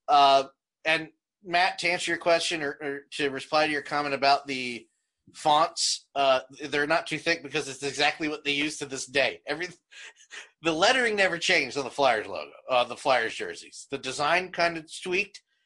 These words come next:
The only time they changed, um, the lettering was my favorite Flyers jersey, uh, which is that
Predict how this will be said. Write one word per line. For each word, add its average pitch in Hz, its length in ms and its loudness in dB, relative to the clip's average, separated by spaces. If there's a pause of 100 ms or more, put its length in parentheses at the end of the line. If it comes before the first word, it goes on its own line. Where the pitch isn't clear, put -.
(280)
The 147 80 -2
only 202 220 0
time 208 320 2
they 185 120 2
changed, 170 480 -2 (140)
um, 143 420 2
the 139 160 -2
lettering 135 600 0 (480)
was 131 420 -2 (100)
my 143 300 2
favorite 139 320 0
Flyers 151 400 4
jersey, 101 500 -8 (1700)
uh, 123 340 2
which 127 200 -6
is 127 120 -8
that 131 260 2